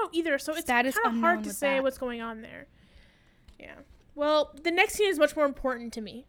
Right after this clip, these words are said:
Speaker 1: because this is where we see that Emily did not call Samara, or Samara, however you say her dumb name.
Speaker 2: Mm-hmm.
Speaker 1: She called
Speaker 2: Drum roll.
Speaker 1: Maya.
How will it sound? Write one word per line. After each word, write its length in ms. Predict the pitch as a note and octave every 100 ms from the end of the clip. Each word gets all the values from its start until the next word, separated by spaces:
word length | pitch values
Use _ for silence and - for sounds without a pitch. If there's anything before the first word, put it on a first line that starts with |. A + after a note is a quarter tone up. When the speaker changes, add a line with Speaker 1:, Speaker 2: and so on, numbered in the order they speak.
| _ _ _ _ _ _
Speaker 1:
because 480 | - C#4 D4 C4+ B3+ B3+
this 260 | C#4 D4+
is 140 | F#4 E4
where 300 | D#4+ D4+ D4
we 260 | C#4 C4+
see 260 | B3+ D4+ C#4
that 400 | C4+ B3+ A3+ - - _ _ _ _ -
Emily 400 | C#4 F#4 A#4 B4
did 120 | A4 D#4
not 360 | D4+ D#4 D#4
call 260 | - C#4+ C#4
Samara, 560 | - B3 A3+ G#3+ G#3 -
or 140 | B3+
Samara, 460 | - C4 A#3 G#3+ G#3+
however 280 | B3 B3+ B3
you 80 |
say 160 | A#3+ A#3+
her 100 | A3+
dumb 240 | A3+ G#3+
name. 300 | G#3 G3+ - - - - -
Speaker 2:
Mm-hmm. 300 | A#3+ A3 A3 G#3 - - _ _ _ _ _ _
Speaker 1:
She 320 | - - G#4
called 600 | A#4+ - F4 D4+ G#3 G#3+ - _ _ _ _ _ _ _
Speaker 2:
Drum 240 | - A#3+ A3
roll. 120 | G#3+
Speaker 1:
Maya. 360 | G#3+ G3 D3+